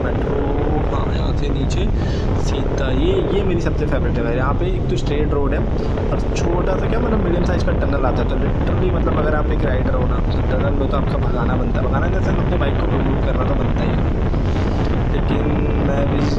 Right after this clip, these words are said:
अभी करके ही जाऊँगा। लेकिन अभी अंधेरा थोड़ा ज़्यादा है टनल के अंदर,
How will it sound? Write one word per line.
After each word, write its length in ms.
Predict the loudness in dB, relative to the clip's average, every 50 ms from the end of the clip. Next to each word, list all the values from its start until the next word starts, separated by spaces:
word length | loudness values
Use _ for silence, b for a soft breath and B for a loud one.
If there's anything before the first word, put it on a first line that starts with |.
| 0 0 0 0 0 0
अभी 220 | 0 0 0 0 0 0 0
करके 260 | 0 0 0 0 0
ही 80 | 0
जाऊँगा। 260 | 0 0 0 0 0 0
लेकिन 200 | 0 0 0 0
अभी 180 | 0 0 0 0 0 0
अंधेरा 260 | 0 0 0 0 0 0 0
थोड़ा 140 | 0 0 0
ज़्यादा 260 | 0 0 0 0 2 2
है 220 | 2 2 2 0
टनल 240 | 0 0 0 0 0
के 120 | 0 0
अंदर, 220 | 0 0 0 0